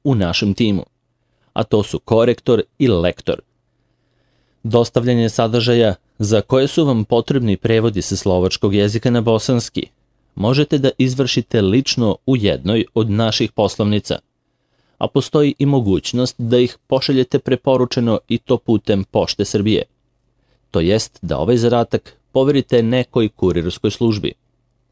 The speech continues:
Prevodilac i sudski tumač će da obrade i ona dokumenta koja se podnose nadležnim institucijama, a što na prvom mestu podrazumeva prevod svih vrsta potvrda i uverenja, odnosno izjava,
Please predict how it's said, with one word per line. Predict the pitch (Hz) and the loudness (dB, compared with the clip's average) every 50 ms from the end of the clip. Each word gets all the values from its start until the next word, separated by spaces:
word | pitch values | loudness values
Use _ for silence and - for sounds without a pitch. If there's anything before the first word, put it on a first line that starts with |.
| _ _ _ _ _ _ _ _ _ _ _ _ | _ _ _ _ _ _ _ _ _ _ _ _
Prevodilac | - 123 127 127 131 135 156 156 151 147 - | -2 0 2 2 2 2 2 2 0 0 0
i | 139 | -2
sudski | - - 151 147 - - - 123 | -2 0 0 0 0 -2 -6 -4
tumač | - - 143 143 135 - - - - | -2 -2 -2 0 -2 -4 -6 -8 -8
će | - - 135 | -6 -4 -2
da | 120 127 104 | 0 0 0
obrade | 82 85 92 107 117 113 123 120 117 | 2 2 2 0 0 2 2 2 2
i | 110 107 | 2 2
ona | 110 117 117 107 | 2 0 0 0
dokumenta | 107 104 - - 98 87 78 78 78 78 - 104 104 | 0 -2 -2 -2 -2 0 0 -2 -2 -2 -2 -4 -4
koja | - - 123 117 113 | -2 0 0 0 0
se | - 143 127 | 0 -4 -4
podnose | - - 123 120 123 123 117 - - 110 90 | -2 0 -2 0 0 -2 -4 -2 -2 -2 0
nadležnim | 90 107 110 110 107 113 113 107 110 104 104 107 | 0 0 0 0 0 0 0 0 0 0 0 0
institucijama, | 107 107 - - 120 - 101 92 87 - - 110 101 98 92 - - - _ _ _ _ _ _ _ _ _ _ | 0 0 -2 -2 -2 0 -2 -2 -2 -2 -2 0 0 0 -2 -4 -6 -10 _ _ _ _ _ _ _ _ _ _
a | - 120 | -8 -6
što | - - - 135 | -4 -2 -2 -2
na | 120 123 117 117 117 107 | 0 0 -2 -2 -2 -4
prvom | - _ - 156 156 147 117 101 | -4 _ -2 -2 0 0 0 0
mestu | 107 131 - - - 120 | 0 -2 -2 -2 -4 -2
podrazumeva | - 135 117 113 - 92 90 101 120 131 139 123 107 92 | -2 0 0 0 0 0 0 0 0 0 0 0 0 -2
prevod | 82 - - 90 80 78 104 120 110 - - - | -4 -4 -4 -4 -2 0 -2 -2 -4 -6 -12 -14
svih | - - - 98 113 135 127 - - - | -12 -8 -6 -2 -2 -2 -2 -4 -8 -14
vrsta | 104 95 110 110 98 - - - 90 - | -8 -4 -4 -4 -4 -4 -6 -6 -6 -6
potvrda | _ - 101 - - - - 98 92 90 90 | _ -2 -2 -2 -2 -2 -4 -4 -2 -2 -2
i | 87 85 | -2 0
uverenja, | 82 80 90 90 95 98 98 90 76 - _ _ _ _ _ _ _ _ _ _ _ _ _ - | -2 -2 -2 -2 -2 -2 -2 -2 -4 -6 _ _ _ _ _ _ _ _ _ _ _ _ _ -2
odnosno | 110 107 107 113 113 - - 117 113 | 0 2 2 2 0 0 0 0 2
izjava, | 113 113 110 110 120 117 107 92 | 2 2 2 2 2 2 2 2